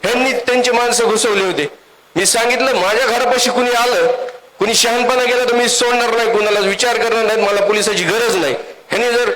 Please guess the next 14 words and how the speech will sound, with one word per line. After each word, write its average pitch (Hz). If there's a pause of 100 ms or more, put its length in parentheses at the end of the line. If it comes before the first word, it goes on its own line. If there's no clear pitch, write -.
(180)
ह्याच्यामध्ये 262
तिची 294
गरज, 285 (3250)
हा, 175 (640)
हो, 175 (4000)
हा, 220 (160)
रसायन 262
बांगलादेशहून 269
आण-, 262
आणलं 240
असं 247
म्हणतात 240
राजेसाहेब 233
देशमुख. 185